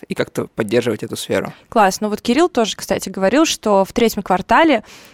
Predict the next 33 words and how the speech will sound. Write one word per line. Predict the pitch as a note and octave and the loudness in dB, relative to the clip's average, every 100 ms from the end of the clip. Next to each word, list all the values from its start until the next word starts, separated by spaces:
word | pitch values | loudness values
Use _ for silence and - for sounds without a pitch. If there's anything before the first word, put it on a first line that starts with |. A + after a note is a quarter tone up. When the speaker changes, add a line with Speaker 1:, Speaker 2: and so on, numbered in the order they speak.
| _ | _
Speaker 2:
мы | A#3+ | -2
ожидаем | G#3+ G#3+ G#3+ | 0 2 2
более-менее | G#3+ A3+ G#3 G3 F#3+ | 2 2 0 -2 0
нормальных | G3 G3+ G3 F3+ - | 0 2 2 0 -4
прибылей | B3 B3 G3+ F#3+ | -2 0 0 0
и | F#3 | 0
выручек | D4 F4 - G#3+ - | 2 2 0 -6 -6
у | G#3+ G#3 F#3+ F#3 | -2 2 2 0
секторов | - - G#3 G3+ | -4 -2 0 0
здравоохранения, | F#3+ F#3 F#3+ A3 A#3 G#4 F4+ G3 - - | 0 0 0 -2 0 0 0 -2 -2 -6
у | |
компаний | - G3+ G3 F#3 | -4 0 0 0
из | F#3 | -2
этого | F3+ - | -4 -6
сектора, | - - - - - - - | -6 -8 -8 -10 -14 -20 -4
и | - | -2
как | - - | -2 0
раз | A3 A#3+ | 0 0
тоже | - G#3 F#3+ | -2 -4 -4
вот | - | -8
чистая | - C#4+ - G3 | -4 -2 -2 -4
энергетика | F#3 A3 C#4 - | -2 0 0 -2
и, | G#3 | -8
в | |
принципе, | G#3+ F#3+ - E3+ | -6 -8 -8 -10
энергетика. | D#3+ E3+ E3 - - _ - - - | -12 -10 -14 -14 -20 _ -20 -20 -6
Давай | G#3+ C#4+ - | 0 2 2
подытожим, | A#3 A#3 E4 F4 A#3+ | 0 0 0 -2 -4
сделаем | - B3 A3 | -2 -4 -4
какие-то | - G#3 G#3 | -8 -6 -6
итоги, | G3+ D4+ F#4 A#3+ E3 - - - - - | -2 0 0 0 -4 -12 -20 -20 -20 -2
а, | G#3 G3+ - - | 2 2 -2 -2
как | C4 G#3+ - - | 2 2 -2 -20